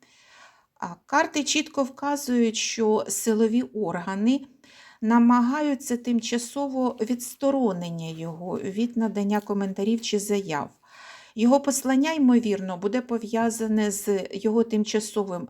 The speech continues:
відстороненням від активних публічних заяв, намагань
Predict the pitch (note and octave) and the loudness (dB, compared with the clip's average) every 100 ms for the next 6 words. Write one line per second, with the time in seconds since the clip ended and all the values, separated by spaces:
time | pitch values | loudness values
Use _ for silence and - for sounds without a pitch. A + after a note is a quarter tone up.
0 | - G#3 A3 - - G3 F3+ E3 E3+ F#3+ | -6 -6 -6 -12 -4 -4 -4 -8 -6 -2
1 | A3+ D4 C#4+ - - - A#3 A#3+ - G3 | -2 -2 -6 -18 -16 -2 0 0 -4 -4
2 | - - F#3 E3+ F3 A3 C4+ - _ _ | -6 -16 -14 -10 -2 0 -2 -6 _ _
3 | _ _ _ _ A3+ G3+ G3+ G3 - A3+ | _ _ _ _ -6 -4 -4 -2 0 0
4 | A3 G#3+ A#3+ A#3 F3+ D3+ - _ - - | 0 0 2 2 -2 -4 -8 _ -20 -20
5 | - G3+ A#3+ B3+ C4 G3 C#3+ C3+ | -4 4 6 6 4 0 -4 -6